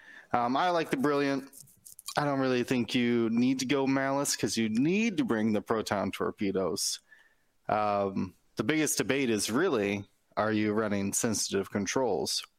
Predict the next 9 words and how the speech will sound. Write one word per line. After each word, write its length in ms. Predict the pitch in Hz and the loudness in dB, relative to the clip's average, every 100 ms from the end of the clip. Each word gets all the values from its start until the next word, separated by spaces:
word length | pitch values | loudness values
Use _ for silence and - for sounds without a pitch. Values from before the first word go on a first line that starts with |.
| - | -4
or 240 | 107 98 | -2 0
not? 280 | 98 101 - _ - _ _ _ - | 0 -2 -4 _ -20 _ _ _ -4
Uh, 160 | 98 | -2
certainly, 760 | 95 139 131 123 123 120 113 110 | 0 0 0 0 0 0 -2 0
uh, 240 | 107 101 | 0 0
big 360 | 101 127 135 127 | 0 -2 0 0
advantages 840 | 113 110 113 113 113 110 110 101 | 0 0 -2 -2 -2 0 0 0
either 300 | 113 104 101 | -2 0 0
way. 260 | 101 123 | 2 0